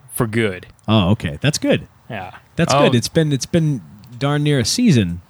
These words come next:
Speaker 3: Sort by date.
Speaker 2: Without. It's been, uh, it's been almost a season's worth of episodes without you. So
Speaker 1: Has it been, uh, only a season? I thought it was, like, a season and a half.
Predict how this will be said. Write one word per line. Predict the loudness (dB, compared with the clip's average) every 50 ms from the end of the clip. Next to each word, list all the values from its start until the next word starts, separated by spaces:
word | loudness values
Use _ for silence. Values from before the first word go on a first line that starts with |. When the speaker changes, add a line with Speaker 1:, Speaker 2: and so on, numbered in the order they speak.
| _ _ -20
Speaker 3:
Sort | -14 -10 -8 -8 -8 -6
by | -8 -8 -10
date. | -10 -12 -14 -14 -14 -16 -18 _ _ _ _ _ -20 _ _ -2
Speaker 2:
Without. | 2 2 2 2 2 0 -2 -2 -4 -10 -14 -14 -16 _ _ _ _ _ _ _ _ _ _ _ _ _
It's | -18 -10 0
been, | 0 0 2 2 2
uh, | 2 2 2 2 0
it's | 0 -2 -4 0
been | 2 2
almost | 4 6 4 4 4 2
a |
season's | -2 -2 -2 0 2 2 2
worth | 4 4 2
of | 2 0
episodes | 0 0 -2 -2 0 0 0 0 0
without | -2 -2 0 -2 -2 -2 -4
you. | -6 -6 -8 -10 _ _
So | -8 -2 0 2 2 2 0 -2 0
Speaker 1:
Has | 0 0 0
it | 0 0 0
been, | -2 -2 -2 -2 -4
uh, | -4 -4 -2
only | -2 0 0 0
a | 0
season? | 0 0 0 0 0 -2
I | 0
thought | -2
it |
was, | -2 -2
like, | -2 -2
a | -2
season | -2 -2 -2 -2
and | -2 -4 -4
a |
half. | -4 -6 -6 -8 -10 -14